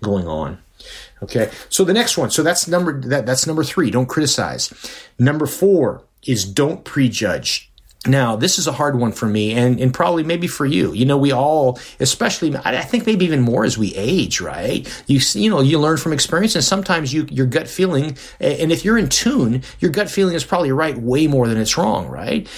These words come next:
But a lot of times, if you're not kind of at your best, you can prejudge a situation or a person and be, uh, you know,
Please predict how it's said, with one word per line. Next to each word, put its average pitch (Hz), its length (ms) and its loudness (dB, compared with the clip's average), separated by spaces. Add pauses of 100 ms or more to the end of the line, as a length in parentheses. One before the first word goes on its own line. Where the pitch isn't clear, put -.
(120)
But 143 120 0
a 156 40 4
lot 208 160 2
of 277 80 -2
times, 156 320 -2
if 147 140 -6
you're 269 100 -2
not 202 240 0
kind 180 160 -2
of 143 80 -2
at 143 200 0
your 123 100 2
best, 135 420 -2
you 151 120 2
can 143 140 -2
prejudge 131 680 0
a - 160 -10
situation 127 640 0
or 110 60 -2
a 95 60 -6
person 127 440 -2 (300)
and 120 160 4
be, 117 320 2 (720)
uh, - 260 -2
you 120 140 2
know, 92 240 -2